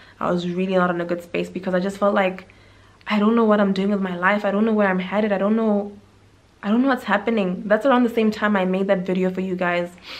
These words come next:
Um, the first med school in China upload that I have, 'cause, <sighs> yeah, I,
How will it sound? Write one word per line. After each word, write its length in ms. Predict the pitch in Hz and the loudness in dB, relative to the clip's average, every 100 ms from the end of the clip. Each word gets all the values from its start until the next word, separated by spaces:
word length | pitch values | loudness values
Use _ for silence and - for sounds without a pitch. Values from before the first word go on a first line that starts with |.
| - - _ _ _ _ _ _ _ - - | -18 -20 _ _ _ _ _ _ _ -8 0
Um, 720 | 185 185 - - 175 - 180 | 2 2 -2 -8 -12 -12 -4
the 120 | 190 | -2
first 300 | 202 202 208 | 0 0 2
med 200 | 208 185 | 0 -2
school 180 | 185 185 | -2 -2
in 80 | 180 | -2
China 300 | 180 175 175 | -2 -4 -4
upload 300 | 185 - 175 | -6 -6 -6
that 100 | 190 | -4
I 100 | - | -4
have, 460 | 185 92 95 185 - | -2 -2 -4 -6 -16
'cause, 320 | - 190 175 - - - - - - - - - _ _ - | -6 -4 -4 -10 -20 -20 -20 -20 -20 -20 -20 -20 _ _ -4
<sighs> 420 | - - - - | -2 0 -4 -6
yeah, 520 | 208 208 185 180 180 - - _ _ _ _ _ - - - | 2 4 4 2 -6 -12 -20 _ _ _ _ _ -20 -18 -4
I, 300 | 190 180 190 | 0 0 -2